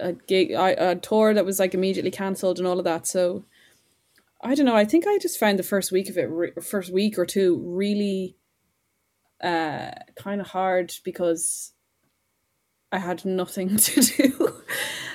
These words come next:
And I was ex-, anticipating a very busy, uh, busy time for myself. So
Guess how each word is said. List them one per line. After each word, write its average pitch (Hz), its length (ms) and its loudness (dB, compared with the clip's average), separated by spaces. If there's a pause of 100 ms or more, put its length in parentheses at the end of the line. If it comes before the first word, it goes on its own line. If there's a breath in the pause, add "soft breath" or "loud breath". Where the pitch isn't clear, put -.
(200 loud breath)
And 220 160 4
I 214 100 8
was 208 140 6
ex-, 214 220 2
anticipating 214 840 4
a 180 40 -2
very 180 260 4
busy, 185 800 0
uh, 170 420 -4 (340)
busy 185 280 -2
time 185 280 -4
for 190 100 -8
myself. 175 380 -4
So 180 420 0